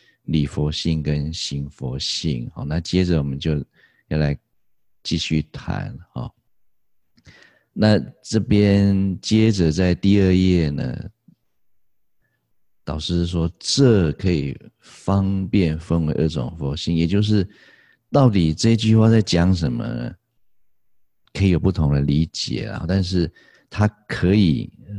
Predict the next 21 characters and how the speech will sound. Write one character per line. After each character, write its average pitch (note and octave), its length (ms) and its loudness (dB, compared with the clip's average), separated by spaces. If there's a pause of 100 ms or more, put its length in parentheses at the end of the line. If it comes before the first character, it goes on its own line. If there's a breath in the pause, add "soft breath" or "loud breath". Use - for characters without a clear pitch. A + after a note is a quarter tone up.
哦， B1+ 320 -8 (220)
理 G2 240 2
解 D2 300 0
为 C2+ 360 -2 (800)
在 E2 260 0 (460)
阐-， C#2+ 560 -4
阐 D2 300 -4
发 E2+ 360 0 (840 soft breath)
两 F2+ 260 0
种 D#2+ 180 -4
佛 D2+ 260 -6
性 D#2 360 -8
的 C#2 120 -6
一 C#2 320 -6
个 C#2 220 -6
意 D2+ 100 -2
义， F2+ 440 0 (240)
哦。 - 200 -12 (400 soft breath)
那 G2 80 0
这 G#2 220 2
个 E2+ 140 2